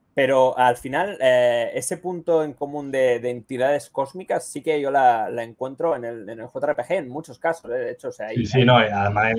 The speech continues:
Speaker 2: es uno de, de, de los clichés casi del género,
Speaker 1: Claro,
Speaker 2: ¿no? Hay
Speaker 1: exacto,
Speaker 2: mucha
Speaker 1: hay que matar a Dios, hay que matar
Speaker 2: hay
Speaker 1: a Dios.
Speaker 2: muchos memes de misión de empezar a nivel, eh,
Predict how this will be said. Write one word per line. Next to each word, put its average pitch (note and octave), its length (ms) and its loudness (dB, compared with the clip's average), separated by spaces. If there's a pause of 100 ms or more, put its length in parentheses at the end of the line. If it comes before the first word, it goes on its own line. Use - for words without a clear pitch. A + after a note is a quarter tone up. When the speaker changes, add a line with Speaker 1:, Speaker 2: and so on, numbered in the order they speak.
(120)
Speaker 2:
es A2+ 80 -8
uno A#2+ 220 2
de, A2 100 2
de, F2+ 560 -4
de G2 80 -12
los F#2 120 -10
clichés G2 400 -4
casi G2+ 260 -2
del F2+ 160 -6
género, G#2 240 -6
Speaker 1:
Claro, A2 140 -2
Speaker 2:
¿no? A2 80 -6
Hay G2+ 60 -8
Speaker 1:
exacto, G2 180 -4
Speaker 2:
mucha A2+ 140 0
Speaker 1:
hay G#2 60 0
que - 80 2
matar C#3 280 0
a B2+ 80 2
Dios, A2 320 -8 (160)
hay C3 140 0
que C3+ 60 -4
matar B2+ 180 0
Speaker 2:
hay A2 40 2
Speaker 1:
a A#2 40 2
Dios. B2 120 4
Speaker 2:
muchos A#2 220 6
memes A#2 440 6
de G#2 680 0 (600)
misión B2 520 4
de D3+ 80 6
empezar C3 340 4
a C3+ 40 4
nivel, B2 320 0
eh, A2+ 420 0